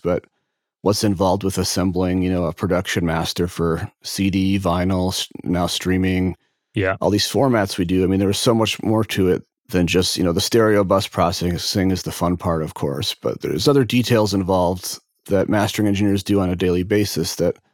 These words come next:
Speaker 1: some people don't always think about. So I just started to go deeper down those rabbit holes of what are these other things that happen? You know, why are we using different software? Why aren't we mastering a record in Pro Tools?
Speaker 2: Right.
Speaker 1: You know, because it lacks certain features that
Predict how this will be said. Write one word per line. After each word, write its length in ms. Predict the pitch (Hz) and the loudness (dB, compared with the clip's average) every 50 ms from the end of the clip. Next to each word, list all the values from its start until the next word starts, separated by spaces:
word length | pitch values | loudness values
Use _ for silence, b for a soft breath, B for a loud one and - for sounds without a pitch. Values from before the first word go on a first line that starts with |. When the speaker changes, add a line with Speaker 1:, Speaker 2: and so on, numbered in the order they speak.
| _ _ _ _ _ _ _ _ _ | _ _ _ _ _ _ _ _ _
Speaker 1:
some 160 | - - 110 | -4 -4 0
people 180 | 101 110 104 101 | 0 2 0 2
don't 200 | 95 98 95 98 | 2 2 2 2
always 300 | 95 90 87 - - - | 2 0 0 -2 -4 -4
think 220 | - 95 101 101 | 0 -2 0 0
about. 380 | 95 82 78 73 73 - - - | 0 -2 0 -2 -2 -2 -4 -6
So 420 | - - 151 127 120 117 110 101 b b b b b b b b b b b _ - | -2 2 4 4 4 2 0 -2 b b b b b b b b b b b _ 0
I 120 | 92 123 | 2 2
just 200 | 131 131 139 - | 4 4 2 2
started 460 | - 151 139 135 131 123 120 117 107 | 4 2 4 4 2 2 0 0 -2
to 60 | 101 - _ _ _ - | -4 -10 _ _ _ 2
go 220 | - 123 123 120 | 4 4 6 4
deeper 320 | 117 113 120 120 - 127 120 | 4 4 0 2 4 4 4
down 240 | 117 113 113 110 | 4 4 4 4
those 200 | 110 110 110 107 | 2 2 0 2
rabbit 300 | 104 107 101 107 117 113 | 2 2 2 4 2 0
holes 260 | 95 95 95 95 87 87 | 0 0 0 0 0 -2
of 160 | 87 95 98 | -4 -2 0
what 140 | 98 104 104 | 0 0 2
are 100 | 107 104 | 2 2
these 160 | 101 101 107 | 2 2 2
other 160 | 101 98 101 | 2 0 0
things 340 | 98 - 117 113 110 113 107 | -2 0 0 2 2 2 2
that 120 | 113 110 | 2 0
happen? 720 | 107 110 110 107 104 - 117 113 107 107 107 104 101 104 - | 2 0 0 0 0 0 0 0 2 2 0 0 -2 -4 -4
You 100 | - 87 | -2 -2
know, 100 | 101 92 | -2 0
why 160 | 87 98 107 104 | 2 2 2 2
are 80 | 107 | 2
we 80 | 98 87 | 2 2
using 200 | 110 101 101 101 | 0 0 0 0
different 280 | 95 107 - - - | 0 0 -2 -2 -6
software? 760 | - - 104 92 104 104 - - 107 104 101 104 104 104 107 - - - _ _ _ | 0 0 2 2 2 0 -2 0 2 2 2 2 2 -2 -4 -8 -12 -20 _ _ _
Why 180 | - 80 98 104 | -2 0 0 0
aren't 120 | 101 87 | 0 0
we 80 | 85 101 | 0 0
mastering 460 | 95 98 95 101 - - - 98 98 | 0 0 0 -2 -2 -2 -2 0 0
a 40 | 98 | 2
record 260 | 92 98 98 - 95 | 0 0 0 -2 -2
in 60 | 95 | -2
Pro 200 | 90 - 107 101 | -2 0 -2 -2
Tools? 520 | 101 - 117 107 104 107 107 101 - - b b b b b b | 0 0 0 0 2 2 0 -2 -4 -8 b b b b b b
Speaker 2:
Right. 280 | - 101 98 92 92 - - | -2 0 0 0 0 -4 -6
Speaker 1:
You 80 | - 90 | -4 -2
know, 100 | 80 80 | -2 0
because 460 | 85 101 - 95 80 - - - - | -2 0 0 -2 -2 -2 -4 -6 -2
it 140 | - 82 90 | -2 -2 0
lacks 360 | 69 92 92 92 95 - - | 2 2 2 2 0 -2 -6
certain 260 | - - 113 - - | -2 0 0 0 0
features 500 | 92 - - 101 98 - 107 104 104 98 | -2 -2 -2 -2 -2 0 0 0 0 0
that 180 | 73 73 92 - | 0 0 -2 -2